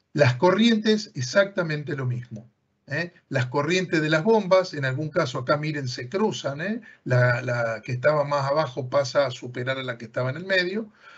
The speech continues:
pero esto tiene mucho zoom y como les muestro, los amperajes no difieren mucho.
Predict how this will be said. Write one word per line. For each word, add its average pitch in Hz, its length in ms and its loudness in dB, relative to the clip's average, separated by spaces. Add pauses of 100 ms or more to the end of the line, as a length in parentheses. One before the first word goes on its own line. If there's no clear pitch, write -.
(220)
pero 220 500 8
esto 202 280 -4
tiene 190 200 -6
mucho 190 340 -6
zoom 190 520 -6
y 175 320 -4
como 143 240 -6
les 135 140 -2
muestro, 165 480 -2
los 135 180 -2
amperajes 147 560 -4
no 156 200 -2
difieren 135 460 -4
mucho. 123 520 -4